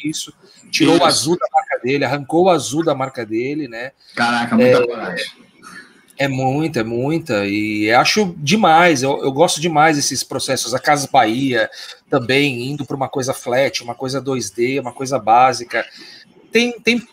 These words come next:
Speaker 1: tem motivo, né? A simplicidade, a economia por trás disso é enorme. Fora que também você também revitaliza a marca, você também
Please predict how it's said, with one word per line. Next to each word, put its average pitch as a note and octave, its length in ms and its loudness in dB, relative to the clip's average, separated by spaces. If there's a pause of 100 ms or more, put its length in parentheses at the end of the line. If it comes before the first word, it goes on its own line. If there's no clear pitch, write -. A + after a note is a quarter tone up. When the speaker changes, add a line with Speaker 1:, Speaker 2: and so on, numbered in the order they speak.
Speaker 1:
tem A3 120 2
motivo, A#3 580 -2
né? E3+ 160 2
A D#3 60 4
simplicidade, D#3+ 800 0
a - 20 2
economia D#3 560 -2
por D3+ 160 -4
trás C3+ 300 -2
disso E3 200 -4
é A#3 60 -2
enorme. C#3 580 2 (140)
Fora C4 320 2
que C4 100 -8
também G#3+ 280 -4
você G#3+ 280 -4
também F#3+ 600 -8 (300)
revitaliza D#3 640 2
a E3+ 40 2
marca, D#3 520 0
você B2+ 240 -6
também C3+ 320 -8